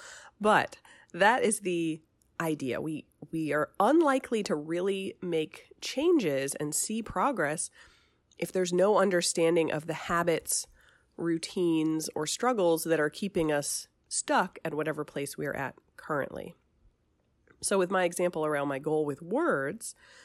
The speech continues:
well, one of the things that has to change is yelling. Okay, so I have to ask myself the question, "Why do I yell?" <laughs> Like, why does that happen? Um, and we've had numerous episodes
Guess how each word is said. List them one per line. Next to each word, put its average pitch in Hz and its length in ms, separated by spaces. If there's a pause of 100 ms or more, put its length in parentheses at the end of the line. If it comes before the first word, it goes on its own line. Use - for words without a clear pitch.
(180)
well, 202 260
one 190 220
of 214 80
the 208 80
things 175 280
that - 100
has 151 200
to - 100
change 220 520
is 147 360
yelling. 147 460 (840)
Okay, - 380
so - 140
I 151 60
have 165 160
to 147 60
ask 143 200
myself 160 300
the 160 80
question, 143 600 (140)
"Why 135 260
do 226 100
I 269 80
yell?" 170 400 (100)
<laughs> - 120
Like, 170 160
why 135 240
does 226 140
that 285 200
happen? 190 420 (480)
Um, 160 200
and 190 120
we've 220 180
had 226 340 (240)
numerous 185 540
episodes 156 720